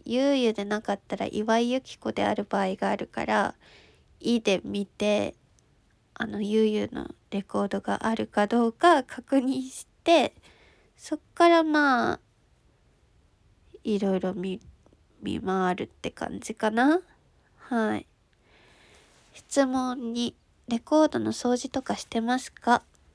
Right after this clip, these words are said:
「僕は百均のアルカリ電解水とディスクユニオンの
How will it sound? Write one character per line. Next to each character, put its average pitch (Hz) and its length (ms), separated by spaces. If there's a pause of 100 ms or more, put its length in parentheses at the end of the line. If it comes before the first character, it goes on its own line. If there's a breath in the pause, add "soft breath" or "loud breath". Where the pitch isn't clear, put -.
(260)
「僕 277 240
は 240 100
百 226 320
均 269 240
の 269 140
ア 254 80
ル 262 100
カ 269 160
リ 269 140
電 262 280
解 269 300
水 214 260
と - 280 (140)
デ 226 100
ィ - 20
ス - 100
ク - 160
ユ 285 140
ニ 240 160
オ - 60
ン - 180
の 233 180